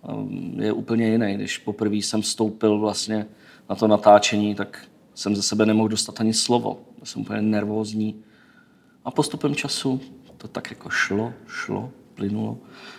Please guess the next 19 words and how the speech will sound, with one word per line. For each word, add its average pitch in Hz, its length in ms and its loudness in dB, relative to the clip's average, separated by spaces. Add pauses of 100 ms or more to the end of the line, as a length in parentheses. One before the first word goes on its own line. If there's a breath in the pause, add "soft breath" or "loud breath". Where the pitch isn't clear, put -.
(140)
A - 60 -10
teď - 160 -10
už - 140 -2
je - 60 -4
to - 100 -8
spíš - 260 -2
legrace. 101 400 4
My 95 100 -4
se - 160 -6
tam 101 120 -2
užijeme 101 300 0
hodně 98 260 -2
zábavy 98 400 2
s - 60 -2
chlapcema, 101 560 -4 (640 loud breath)
se 90 140 -10
trošku 87 280 -8
pošťuchujeme, 98 680 0
takže 92 380 -4